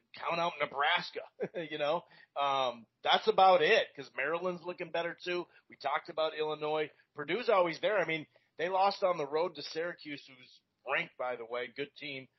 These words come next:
on the road in, in dramatic fashion. And then Penn State beat 'em in the first game in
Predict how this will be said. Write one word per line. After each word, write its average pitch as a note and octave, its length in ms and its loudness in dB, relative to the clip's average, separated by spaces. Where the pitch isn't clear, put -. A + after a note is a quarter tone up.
on D#3+ 240 -2
the D3+ 80 -2
road D3 320 2
in, C#3+ 180 -6
in C3+ 220 -10
dramatic D#3 520 -2
fashion. B2 420 -8
And C#3+ 120 -8
then D3 200 -10
Penn E3 220 -6
State G3 360 -2
beat F3+ 200 0
'em E3 80 -4
in D#3 60 -10
the D3+ 140 -4
first D#3+ 320 -8
game F3 360 -2
in E3 140 0